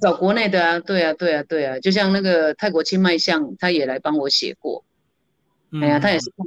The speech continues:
Speaker 1: 到，他说：“呃，我来帮你写。”对，也是，我，我是说：“哎，这个也是连锁效应啊。”然后还有那个小虎石梦网，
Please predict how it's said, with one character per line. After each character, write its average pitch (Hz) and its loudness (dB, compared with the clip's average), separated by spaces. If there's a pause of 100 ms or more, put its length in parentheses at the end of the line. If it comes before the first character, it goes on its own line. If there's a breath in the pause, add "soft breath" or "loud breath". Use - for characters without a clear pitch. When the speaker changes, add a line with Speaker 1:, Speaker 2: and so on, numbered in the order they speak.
Speaker 1:
到， 160 -2
他 165 0
说 170 2
：“呃， 143 -2
我 135 -2
来 143 -2
帮 151 0
你 147 2
写。” - -2 (760)
对， 156 2
也 165 4
是， 196 0 (400)
我， 175 6
我 185 4
是 247 2
说： 247 2
“哎， 240 -2
这 190 -4
个 214 2
也 156 2
是 185 0
连 165 2
锁 185 -4
效 160 0
应 156 -2
啊。” 135 -8
然 160 0
后 175 2
还 165 2
有 175 2
那 175 2
个 170 2
小 156 0
虎 165 -2
石 135 -4
梦 151 0
网， 87 -8